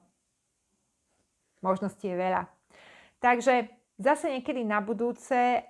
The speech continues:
a majte sa krásne, veľa radosti, veľa zdravia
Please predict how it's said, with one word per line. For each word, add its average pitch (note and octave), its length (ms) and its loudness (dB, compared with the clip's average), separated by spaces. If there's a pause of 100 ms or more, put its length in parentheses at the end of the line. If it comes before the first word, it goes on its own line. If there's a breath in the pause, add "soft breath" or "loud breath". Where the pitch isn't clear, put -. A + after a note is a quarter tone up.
a F#3 180 -4 (460)
majte G3 480 -6
sa A#3+ 160 -8
krásne, G3+ 1160 -2 (420 loud breath)
veľa G#3 480 4
radosti, G#3 400 -8
veľa G3 320 -4
zdravia G#3 800 2